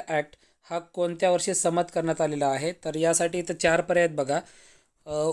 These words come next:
उत्तराचा पर्याय असणार आहे पर्याय क्रमांक चार,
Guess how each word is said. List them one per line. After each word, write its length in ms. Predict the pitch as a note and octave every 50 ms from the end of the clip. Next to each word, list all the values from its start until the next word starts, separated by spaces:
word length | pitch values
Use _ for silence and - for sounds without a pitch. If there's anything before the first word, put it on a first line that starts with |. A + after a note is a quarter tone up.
| - -
उत्तराचा 480 | E3 E3 - F#3+ F3 F3 F3 - F#3
पर्याय 260 | F3 - F3+ F3 F3
असणार 280 | F3 E3+ - F3+ F3 F3
आहे 140 | F3 F3 F3+
पर्याय 280 | - - E3 E3 E3
क्रमांक 400 | D#3+ E3 E3 D#3+ D#3+ E3 E3 D#3+
चार, 560 | E3 - - _ - - G3 F3 D3 C#3+ D3